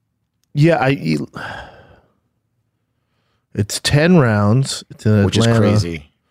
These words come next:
Speaker 1: Ten rounds is a lot of rounds.
Speaker 2: Yeah.
Speaker 1: A lot of rounds for that. Uh, meanwhile, fr-, so Frank's forty-one.
Speaker 2: Mm-hmm.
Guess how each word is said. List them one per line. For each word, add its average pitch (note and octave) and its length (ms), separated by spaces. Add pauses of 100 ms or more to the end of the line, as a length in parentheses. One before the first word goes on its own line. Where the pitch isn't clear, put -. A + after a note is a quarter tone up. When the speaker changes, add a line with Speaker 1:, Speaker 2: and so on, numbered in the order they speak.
(300)
Speaker 1:
Ten A2 140
rounds G2 240
is D#2+ 40
a D#2 40
lot D#2 180
of D2+ 80
rounds. B2 120
Speaker 2:
Yeah. A#2+ 340 (120)
Speaker 1:
A - 40
lot F#2+ 140
of F#2 80
rounds F2 280
for D#2+ 140
that. D#2 240 (720)
Uh, G2+ 420 (100)
meanwhile, A2 760
fr-, - 180 (160)
so A2 400 (540)
Frank's D#3+ 300
forty-one. B2+ 680
Speaker 2:
Mm-hmm. G#2+ 400